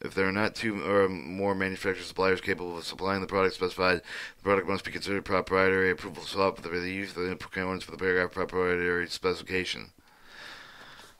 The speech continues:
F, um, five four is coordi-, coordination specific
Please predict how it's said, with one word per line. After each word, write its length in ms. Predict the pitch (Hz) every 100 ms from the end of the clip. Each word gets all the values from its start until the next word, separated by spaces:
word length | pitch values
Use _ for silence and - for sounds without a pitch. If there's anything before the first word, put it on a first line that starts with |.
| - - - -
F, 320 | 110 117 95 -
um, 920 | 101 104 101 101 98 95 95 92 - -
five 340 | 113 110 107
four 240 | 107 110
is 60 | 98
coordi-, 520 | 90 104 107 101 85
coordination 440 | 87 113 107 107 98
specific 340 | - 101 95